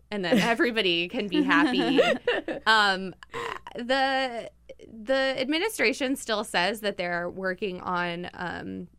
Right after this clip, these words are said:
Speaker 1: both fencing and a concrete wall. Uh, they, like, solicited proposals for both. So in theory, they could still do a wall.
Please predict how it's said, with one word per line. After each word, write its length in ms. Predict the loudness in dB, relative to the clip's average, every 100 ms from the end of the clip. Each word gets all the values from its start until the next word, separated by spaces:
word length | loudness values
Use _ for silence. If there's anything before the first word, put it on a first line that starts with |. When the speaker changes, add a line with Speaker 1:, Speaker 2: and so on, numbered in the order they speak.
| _ _ _ _ _ -18 -12
Speaker 1:
both 400 | -2 0 0 -4
fencing 760 | -6 -2 -2 -2 -2 -2 -2
and 360 | -4 -4 -2 -4
a 80 | -6
concrete 440 | -4 -4 -4 -4
wall. 440 | -2 -2 -2 -4 -10 _ _ -20 _ -4
Uh, 220 | -2 0
they, 180 | -2 -4
like, 240 | -2 -6
solicited 800 | -4 -4 -2 -2 0 2 2 -2 -10 _
proposals 580 | -6 -2 -2 -2 -4 -6
for 140 | -8
both. 400 | -6 -6 -6 -8 -14 _ _ _ _ -10
So 420 | -2 0 2 0 -2
in 240 | -2 0 0
theory, 680 | 2 2 2 2 0 0 -2
they 200 | -2 -2 -6 -20
could 460 | -4 -2 -2 -4
still 340 | -6 -4 -4 -4
do 180 | -4 -2
a 100 | 0
wall. 540 | 0 0 0 -4